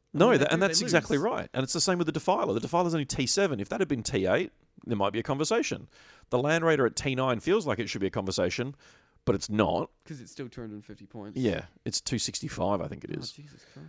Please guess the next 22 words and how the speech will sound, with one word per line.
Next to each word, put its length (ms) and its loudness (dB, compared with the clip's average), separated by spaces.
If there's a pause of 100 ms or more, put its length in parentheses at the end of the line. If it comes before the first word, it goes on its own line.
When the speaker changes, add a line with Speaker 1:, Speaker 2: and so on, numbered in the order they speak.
(160)
Speaker 1:
I 60 -16
thought 120 -18
it 40 -18
was 100 -18
only 100 2
Speaker 2:
Um, 60 -2
Speaker 1:
two 100 -10
forty-five. 420 -20 (460)
Speaker 2:
Oh, 60 -12
I'll 160 -12
have 100 -12
a 20 -8
look 120 -8
in 60 -8
a 40 -8
second. 300 -4 (340)
But 220 4
the, 340 0 (760)
there 140 0
just 200 0
feels 460 4
like 540 -2